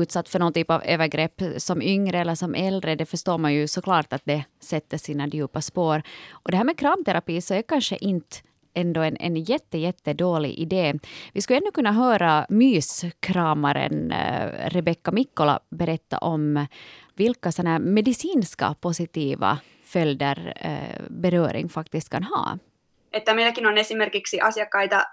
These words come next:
Speaker 2: jotka ovat niin kuin autistisia, mikä on kans tutkitusti nähty, että oksitosiini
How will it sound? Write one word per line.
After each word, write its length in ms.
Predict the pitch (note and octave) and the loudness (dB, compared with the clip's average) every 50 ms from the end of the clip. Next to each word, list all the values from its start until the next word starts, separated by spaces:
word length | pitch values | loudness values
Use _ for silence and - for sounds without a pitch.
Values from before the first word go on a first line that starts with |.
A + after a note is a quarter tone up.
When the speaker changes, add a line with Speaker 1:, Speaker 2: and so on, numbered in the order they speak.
| - _ - | -10 _ -10
Speaker 2:
jotka 240 | A3 G#3 - - | -10 -6 -4 -2
ovat 120 | F#3 G3 G3 | -2 0 0
niin 80 | G3 | 0
kuin 180 | G3 G3 G3 - | 0 0 4 6
autistisia, 640 | C#4+ D4 D4+ D#4 D4 - D4+ C#4+ C#4+ - C#4 C4+ - - - - - _ _ _ _ - - A3 A3+ | 6 6 6 4 -2 -2 -2 -2 0 2 2 2 2 -2 -10 -20 -20 _ _ _ _ -6 -4 -2 -2
mikä 200 | A3 A3 A3 G#3+ | 2 6 6 8
on 60 | G#3 | 10
kans 160 | G#3+ G#3+ G#3+ | 8 6 6
tutkitusti 520 | - A#3 A#3 - A#3 - G#3 G3+ - - G3 | 6 2 0 0 -2 -2 -2 -2 0 -2 0
nähty, 360 | G#3 G#3 G#3 - - G3+ G3+ | 2 2 0 2 0 0 0
että 240 | G3 G3 - F#3+ - | 0 2 0 0 2
oksitosiini 680 | - G#3 - - F#3 - G3 - F#3+ F#3 F#3 - - - | 2 0 0 -2 -6 -6 -6 -4 -4 -4 -4 -4 -6 -10